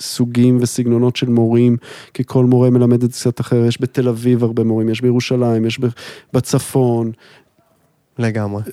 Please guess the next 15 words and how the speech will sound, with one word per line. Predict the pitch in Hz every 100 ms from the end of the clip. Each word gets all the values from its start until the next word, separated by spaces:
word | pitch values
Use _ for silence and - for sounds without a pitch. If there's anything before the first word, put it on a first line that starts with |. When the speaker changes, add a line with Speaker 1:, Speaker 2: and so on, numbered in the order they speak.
| 127
Speaker 1:
אם, | 170 175 175
אה, | 165 151 143
כל, | - 170 165 139 135 143
מי | 143
שרוצה | 151 135 -
לחפש, | 135 - 127 147 151 147 -
קונטקט | - 135 131 127
אימפרוביזציה | 123 120 117 120 - 117
ישראל, | 107 120 120 131 131 131 127
יש | 135 123 -
שמות, | 120 120 143 143 131 127
יש | 123 139
ב- | 120 117 117 147 - _ _ _ _ _ _ _ _ _ 131
Speaker 2:
יש | -
מספיק, | 120 - -